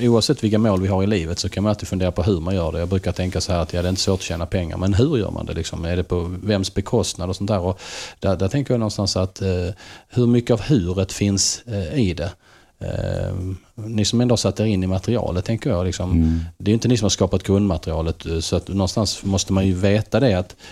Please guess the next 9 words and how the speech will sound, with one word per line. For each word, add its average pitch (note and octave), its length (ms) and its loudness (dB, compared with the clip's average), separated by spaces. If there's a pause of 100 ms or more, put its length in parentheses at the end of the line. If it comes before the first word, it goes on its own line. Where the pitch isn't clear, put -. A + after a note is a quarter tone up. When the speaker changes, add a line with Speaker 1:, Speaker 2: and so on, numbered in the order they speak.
(140)
Speaker 1:
vi G2 80 2
har G2+ 180 4
att G#2 60 4
jobba G#2 340 4
med G2+ 360 0
det A2+ 140 4
som F#2+ 180 -2
våra F#2+ 220 2
länder, G2 580 0